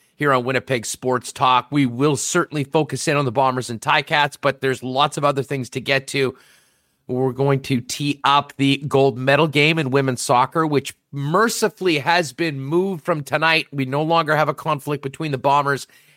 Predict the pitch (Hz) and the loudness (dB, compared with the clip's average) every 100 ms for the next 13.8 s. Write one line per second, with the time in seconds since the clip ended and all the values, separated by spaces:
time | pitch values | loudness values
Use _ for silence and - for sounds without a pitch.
0 | _ 147 151 143 135 147 143 139 143 147 | _ 0 4 4 2 -2 -2 0 0 0
1 | 139 123 120 139 139 123 _ _ - 120 | -2 -4 2 4 2 0 _ _ -4 -2
2 | 143 - 143 131 123 135 127 - - 160 | 0 0 -2 -2 -2 -2 -2 -2 0 0
3 | 165 - 156 151 143 151 151 - 139 131 | 0 -2 0 2 2 0 0 -2 0 2
4 | 131 117 120 151 196 202 190 165 _ _ | 2 0 0 2 4 4 2 -2 _ _
5 | _ _ _ _ 123 131 127 135 127 139 | _ _ _ _ 2 2 2 0 2 0
6 | 135 127 120 139 131 - 147 135 127 120 | 0 -2 -2 -2 -2 -4 -4 -4 -4 -4
7 | 101 - 143 135 127 - 139 135 123 123 | -6 -6 -2 -2 -2 -2 -2 -2 -2 -2
8 | 113 131 120 123 - 131 143 143 135 131 | -4 -6 -2 -4 -2 0 0 2 2 0
9 | 131 110 135 131 123 117 127 123 110 120 | -2 -6 -6 -4 -4 -2 -4 -4 -2 -2
10 | 110 110 104 120 117 - 135 127 113 - | -4 -8 -4 -2 -2 -2 -4 -4 -8 -10
11 | - 151 143 151 135 123 139 139 131 - | -4 -4 -2 -2 -2 -2 -2 0 0 -4
12 | - _ _ - 127 139 139 139 131 131 | -14 _ _ -4 -2 0 2 2 4 4
13 | 123 117 - 131 117 117 117 107 | 2 0 -2 -2 0 0 -2 -4